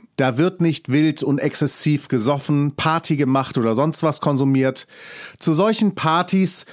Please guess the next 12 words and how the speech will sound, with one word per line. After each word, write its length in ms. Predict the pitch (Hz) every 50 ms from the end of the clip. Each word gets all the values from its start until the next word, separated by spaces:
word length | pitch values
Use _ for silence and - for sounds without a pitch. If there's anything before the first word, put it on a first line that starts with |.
| - - _ -
kommen 420 | - 170 175 175 175 175 175 - -
normalerweise 1080 | 151 143 143 143 139 151 160 156 147 131 135 135 135 135 139 123 127 139 135 135 127 - - - - - - - _
überwiegend 680 | - 196 202 180 175 156 131 156 156 143 151 131 -
Jugendliche 520 | 131 131 143 139 135 123 123 127 - 131 110
zusammen 520 | - - 117 107 123 117 113 120 135 127 - -
und 180 | - 151 135 -
treffen 360 | - - 160 147 - 113 92
sich 300 | 76 95 - - - -
einfach. 540 | 73 76 71 - - - 73 - - - - - _ _ _ _ _ _ -
Also 260 | 131 147 151 143 165
ganz 260 | 156 170 165 147 -
harmlos. 580 | 156 175 170 160 123 95 82 - - - -